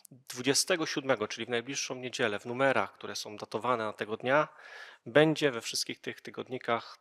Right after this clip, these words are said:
taka prosta wkładka przypominająca właśnie o dniu modlitwy i pokuty, z zachętą księdza prymasa, z modlitwą do osobistego odmówienia, z danymi kontaktowymi instytucji, które mogą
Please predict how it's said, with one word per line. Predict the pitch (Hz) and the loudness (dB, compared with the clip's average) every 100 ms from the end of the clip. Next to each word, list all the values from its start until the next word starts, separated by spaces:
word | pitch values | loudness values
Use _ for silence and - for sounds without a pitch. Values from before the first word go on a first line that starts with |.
| - | -10
taka | 123 - | -8 -8
prosta | - 123 - | -6 -6 -6
wkładka | - - 139 - - 110 135 - _ _ _ - | 0 6 6 4 -2 -2 -2 -8 _ _ _ -6
przypominająca | - - 131 131 123 120 110 107 | -2 0 0 2 2 2 0 -2
właśnie | 101 101 - 104 | -4 -6 -8 -12
o | |
dniu | 98 120 131 | -10 -10 -8
modlitwy | 113 113 120 - 135 | -10 -12 -16 -10 -10
i | 135 | -10
pokuty, | - - 131 - 160 190 175 _ _ - - - - - | -16 -14 -14 -12 -12 -12 -18 _ _ -20 -20 -20 -20 -6
z | - | -2
zachętą | - - 113 113 - 123 | 0 2 2 0 -4 -8
księdza | - 113 110 | -8 -8 -6
prymasa, | - 110 123 131 - 117 107 | -6 0 2 4 2 2 2
z | - - _ _ _ _ _ | -2 -4 _ _ _ _ _
modlitwą | 85 110 120 151 - 151 156 165 _ _ _ - | -4 0 2 2 0 -2 -2 -8 _ _ _ -6
do | 120 117 117 _ - | -4 -4 -8 _ -20
osobistego | - 123 117 - 127 | -12 -10 -8 -6 -6
odmówienia, | 127 131 127 139 139 139 147 - - - - | -8 -10 -6 -6 -4 -4 -6 -12 -20 -20 -14
z | 120 | 0
danymi | 120 123 135 | 2 4 2
kontaktowymi | - 123 123 - 113 139 147 147 180 - _ _ | 2 -2 -4 -4 -2 -2 -2 -6 -10 -18 _ _
instytucji, | 127 113 123 - 143 - | -12 -8 -8 -8 -8 -10
które | 131 123 117 | -8 -8 -6
mogą | 113 117 113 113 | -6 -6 -10 -14